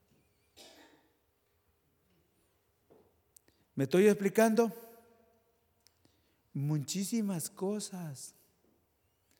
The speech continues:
Todo lo que ha visto durante la semana, ¿en dónde lo tiene? Ojalá que lo tenga acá, porque si lo tiene acá, ya está a punto de entrar en pecado.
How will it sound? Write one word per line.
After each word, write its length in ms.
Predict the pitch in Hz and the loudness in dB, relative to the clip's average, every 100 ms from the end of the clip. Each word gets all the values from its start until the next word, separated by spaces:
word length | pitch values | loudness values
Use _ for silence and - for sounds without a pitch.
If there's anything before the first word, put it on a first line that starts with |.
| _ _ - | _ _ 0
Todo 300 | 175 214 220 | 6 8 8
lo 160 | 196 - | 4 2
que 100 | 208 | 2
ha 80 | 208 | 2
visto 320 | 226 202 185 | -2 -2 -4
durante 400 | 156 147 139 139 | -2 -2 -2 -4
la 140 | 143 | -4
semana, 400 | 151 160 202 202 | -4 -4 -4 -4
¿en 80 | 180 | -4
dónde 240 | 196 202 | -4 -4
lo 100 | 196 | -6
tiene? 340 | 190 220 208 202 - - - | -6 -8 -8 -10 -18 -20 -8
Ojalá 360 | 135 127 139 196 | -4 -4 -2 -2
que 120 | 190 | -2
lo 100 | 139 | -4
tenga 280 | 120 165 135 | 0 0 0
acá, 220 | 123 185 | -2 -4
porque 200 | - 127 | -4 -8
si 100 | 123 | -6
lo 140 | 117 113 | -6 -4
tiene 240 | 180 170 | -4 -4
acá, 200 | 147 214 | -4 -6
ya 140 | 220 131 | -4 -6
está 140 | 147 | -6
a 80 | 135 | -6
punto 300 | 156 143 120 | -8 -6 -6
de 60 | |
entrar 220 | 107 127 131 | -6 -6 -6
en 120 | 123 | -8
pecado. 360 | 101 165 185 | -12 -14 -16